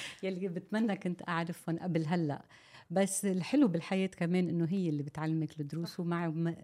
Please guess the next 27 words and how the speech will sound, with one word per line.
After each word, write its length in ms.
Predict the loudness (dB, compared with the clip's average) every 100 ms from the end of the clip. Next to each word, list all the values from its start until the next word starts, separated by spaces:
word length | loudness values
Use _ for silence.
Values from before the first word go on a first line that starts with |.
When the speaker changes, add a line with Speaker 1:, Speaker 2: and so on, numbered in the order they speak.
| -6
Speaker 1:
م-، 440 | -4 -2 -2 -4 -10 0
كل 100 | 4
ما 100 | 6
مرق 280 | 6 2 0
الوقت 360 | -4 -4 -6 -10
أكتر، 360 | -12 -8 -6 -8 -14 -20 _ -2
كل 80 | 0
ما 80 |
بتتعلمي 560 | 0 -4 -2 0 0 -2
أشياء 260 | -6 -6 -6
جديدة. 360 | -6 -6 -8 -10 -14 -20 -2
يلي 280 | 2 4 4
أنا، 340 | 6 6 4 0 -8 _
آه، 420 | 2 2 2 0
بقول 380 | -2 -2 0 2
يا 100 | 4
ريتني 300 | 2 0 -2
كنت، 460 | 0 0 0 _ -2
آه، 220 | -2 -2 -8 -14 -2
بعرفه 400 | 0 0 -4 -4
قبل 260 | -2 -2
هلأ، 460 | 0 0 0 -4 -8 _ _ _ -6
ل-، 80 |
آه، 540 | -4 -6 -14 -16 -18 -14
اللي 140 | -6 -2
هو 100 | 0
الإعلام. 420 | 0 0 0 -2